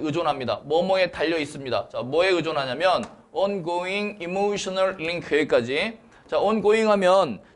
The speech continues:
진행 중인, 지속적인 이 뜻입니다. 진행 중인, 지속적인, emotional, 정서적인 링크, 관계에 의존합니다.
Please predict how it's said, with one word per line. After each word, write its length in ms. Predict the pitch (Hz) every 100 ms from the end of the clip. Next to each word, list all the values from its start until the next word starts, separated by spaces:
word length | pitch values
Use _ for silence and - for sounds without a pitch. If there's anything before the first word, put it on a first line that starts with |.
| -
진행 480 | - 196 214 214 196
중인, 540 | 190 190 180 127 82 _ _ _
지속적인 840 | - 190 190 208 - 185 175 185 127
이 60 | 170
뜻입니다. 480 | 165 156 135 185 220 _ _ _
진행 440 | - 185 208 196
중인, 480 | 165 170 196 127 95
지속적인, 960 | - 180 190 180 - 151 127 156 214 214 143
emotional, 640 | 185 202 185 170 143 98
정서적인 1120 | - 180 180 190 180 185 165 151 156 226 247 -
링크, 540 | 151 185 170 - 117 -
관계에 720 | - 170 180 185 165 160 202
의존합니다. 520 | 165 160 139 120 107